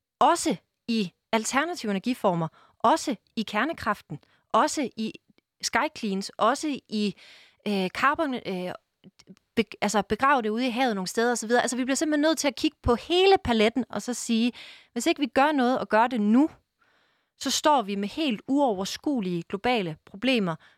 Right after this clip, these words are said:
med havmiljøer og klimaforandringer, som vi ikke aner. Og det bliver vi bare også nødt til at være ærlige om. Vi aner ikke, hvad konsekvensen er. Vi har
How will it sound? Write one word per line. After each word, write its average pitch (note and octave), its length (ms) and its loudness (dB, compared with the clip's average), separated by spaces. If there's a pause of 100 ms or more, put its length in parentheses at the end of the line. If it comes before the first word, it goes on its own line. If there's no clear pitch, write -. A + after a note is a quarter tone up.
(100)
med G3+ 120 0
havmiljøer A3+ 600 0
og - 160 -12
klimaforandringer, G#3 840 -2
som F#3+ 240 -4
vi A3+ 100 -4
ikke - 280 -4 (380)
aner. A#3+ 360 2 (100)
Og G#3+ 120 -2
det C#4 120 2
bliver C#4 120 2
vi G#3+ 80 -2
bare F#3+ 160 4
også D4 140 0
nødt B3+ 120 -2
til G#3+ 60 -8
at F#3+ 40 -10
være D#3+ 200 0
ærlige G#3 260 0
om. F3+ 120 -2 (200)
Vi A#3+ 160 0
aner A#3+ 220 0
ikke, A3 80 -6
hvad A3 80 -8
konsekvensen G3 560 -4
er. F#3 80 0 (380)
Vi B3 80 2
har A#3 140 0